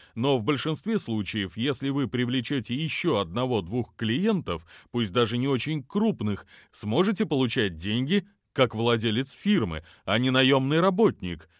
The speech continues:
и пользоваться налоговыми льготами. Кто знает, может быть, эти мелкие клиенты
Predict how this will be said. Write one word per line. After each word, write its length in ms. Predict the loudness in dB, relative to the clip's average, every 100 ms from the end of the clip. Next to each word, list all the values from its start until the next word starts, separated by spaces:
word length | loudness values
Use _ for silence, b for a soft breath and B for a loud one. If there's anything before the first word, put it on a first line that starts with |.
| _
и 140 | -4
пользоваться 840 | -2 0 0 0 0 -2 0 -2 -2
налоговыми 720 | -2 0 0 0 0 2 2 2
льготами. 540 | 2 2 0 -2 -10 _ _ _ _ _
Кто 280 | -6 4 4
знает, 500 | 4 2 4 2 0
может 320 | -6 -4 -2
быть, 200 | -2 -2
эти 160 | -2 -2
мелкие 500 | 0 0 0 0 -2
клиенты 640 | 0 0 2 2 0 -4